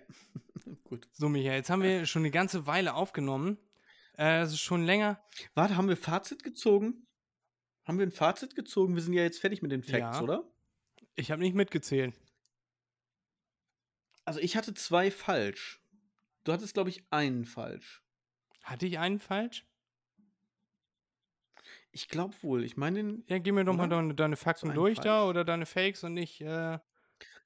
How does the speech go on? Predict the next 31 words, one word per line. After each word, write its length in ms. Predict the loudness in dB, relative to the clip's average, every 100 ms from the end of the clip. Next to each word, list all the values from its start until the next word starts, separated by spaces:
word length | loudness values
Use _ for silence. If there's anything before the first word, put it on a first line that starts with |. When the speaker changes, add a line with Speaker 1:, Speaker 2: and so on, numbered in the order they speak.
| _
Speaker 1:
Das, 320 | 0 0 -4 -16 _ _ _ _ _ _ _ _ _ _ _ _ _ _
das 200 | -4 -2 2
London 380 | 0 0 -4
Eye? 300 | -4 -4 0
Speaker 2:
Ja, 260 | 0 0 0
ha- 280 | -2 -4 -10 _ _ _ _
Speaker 1:
Ja, 140 | 6 8
das 160 | 8
mit 140 | 2 0
den 100 | 0
Verkehrsregeln. 880 | 0 2 2 2 0 2 -2 -4 -12 _
Das, 300 | -4 -4 -4
äh, 200 | -2 0
das 180 | 0 -4
ist 80 | -2
in 140 | 0 2
Speaker 2:
Ah, 200 | 4 2
Speaker 1:
Dänemark 20 |
Speaker 2:
stimmt, 320 | 2 2 4
ja, 120 | 4
Speaker 1:
tatsächlich, 0 |
Speaker 2:
ja, 200 | 2 0
Speaker 1:
dass 40 | 0
man 80 | -2
Speaker 2:
ja. 60 |
Speaker 1:
unter 120 | -4
das 100 | -4
Auto 180 | -4 -4
gucken 240 | -6 -6 -6
Speaker 2:
Stimmt. 20 |
Speaker 1:
muss. 220 | -8 -12